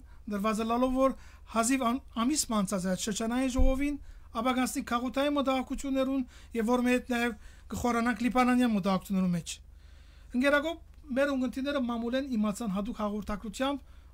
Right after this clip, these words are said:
որ շրջանային ժողովը դեված է վեց օր։ Եվ անոնք, որոնք անծանոթ են դաշնակցության գառույցին և ծավալած գործունեության, հարց կտան, որ ինչու վեց օր և ինչ կքննվի այդ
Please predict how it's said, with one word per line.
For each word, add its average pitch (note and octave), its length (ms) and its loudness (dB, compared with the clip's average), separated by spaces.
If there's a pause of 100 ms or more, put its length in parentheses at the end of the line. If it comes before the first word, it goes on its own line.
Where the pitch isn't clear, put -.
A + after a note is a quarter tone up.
որ G#3+ 140 -2
շրջանային A#3 500 -4
ժողովը A#3 400 -6
դեված A3+ 240 -4
է G#3 60 -6 (100)
վեց A#3+ 260 -4 (140)
օր։ F3+ 180 -2 (720)
Եվ A3+ 160 -4
անոնք, C#4+ 240 -2
որոնք D4 240 0
անծանոթ B3 480 0
են C#4 140 0
դաշնակցության A#3 480 -4 (100)
գառույցին G#3 600 -2
և G3+ 160 -4
ծավալած G#3 500 -2
գործունեության, G#3 600 -2 (500)
հարց C#4 300 -6
կտան, B3+ 260 -2
որ A#3 140 -4 (360)
ինչու C#4+ 280 -6
վեց A#3+ 260 -4
օր C#4+ 280 0 (360)
և B3 160 -4
ինչ F#4 100 -6 (120)
կքննվի A#3+ 440 -2
այդ G#3+ 140 -6